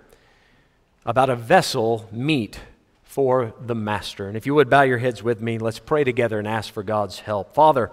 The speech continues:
as we now turn our attention to the Scripture, we also turn our, our hearts to, towards you. We ask that the Spirit of God would guide us. Father, both the speaker now and the hearer,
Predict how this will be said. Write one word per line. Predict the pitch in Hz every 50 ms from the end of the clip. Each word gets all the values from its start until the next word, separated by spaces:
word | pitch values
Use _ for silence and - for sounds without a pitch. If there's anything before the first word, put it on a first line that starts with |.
| - - - - - - - - - - - - - - _ -
as | 120 110
we | 127 160
now | 151 143 151 147 143
turn | - - 156 147 143
our | 139 135 131
attention | 131 147 151 147 143 - 147 135 127
to | - 135 131 123
the | 113 113 107
Scripture, | - - - - - - - 170 156 - - - - _ -
we | 101 104
also | 113 123 127 123 - 117
turn | - - 139 135 131
our, | 120 117 113 110 107 104 - - - _ _ _ _ _ _ _ _ _ _ _ _ -
our | 110 104
hearts | - - 147 147 139 135 - - - - - - - -
to, | - 123 110
towards | 104 - - - 113 107 110 104 92 107
you. | 117 135 143 143 143 135 131 131 - - _ _ _ _ _ _ _ _ -
We | 113 113 117
ask | 131 135 131 -
that | 139 120
the | - 120
Spirit | - - - 147 143 139 131
of | 120 107
God | 104 127 127 127 131 127 117
would | 117 110 107 104 - - _ - 98
guide | 95 110 113 123 135 143
us. | 147 151 147 - - - - - - - _ _ _ _ _ _ _ _ _ _ _ _ _ _ _ _ _ _
Father, | - - 117 123 127 117
both | 107 120 127 123 -
the | 120 107
speaker | - - - 147 143 135 - 139
now | 131 127 131 139 135 135
and | - 110 123 139 139 127 120
the | 117
hearer, | 117 - 156 165 160 160 180 185 185